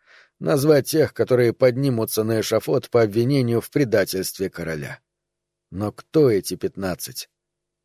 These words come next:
Роберт ещё раз оглядел возбуждённую толпу. Он сомневался, что в этом списке не окажется имени мистера Мильтона, что ему удастся скрываться так долго. У толпы хороший нюх на кровь осуждённого.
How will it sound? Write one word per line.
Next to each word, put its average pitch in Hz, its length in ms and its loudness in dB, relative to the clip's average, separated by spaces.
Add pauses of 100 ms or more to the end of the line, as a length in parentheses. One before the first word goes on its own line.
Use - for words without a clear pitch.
(140)
Роберт 143 480 2
ещё 143 320 0
раз 139 180 2
оглядел 123 440 4
возбуждённую 104 840 -2
толпу. 87 520 -8 (640)
Он 139 220 0
сомневался, 127 680 2
что 104 200 -6
в 107 40 0
этом 107 240 0
списке 127 500 -2
не 120 140 2
окажется 117 560 0
имени 123 540 0
мистера 117 440 2
Мильтона, 95 520 -2 (460)
что - 240 -4
ему 139 160 4
удастся 135 440 2
скрываться 127 600 0
так 107 360 0
долго. 95 500 -2 (640)
У - 100 -6
толпы 127 340 4
хороший 151 560 2
нюх 123 300 -2
на 117 180 0
кровь 113 280 2
осуждённого. 82 800 -10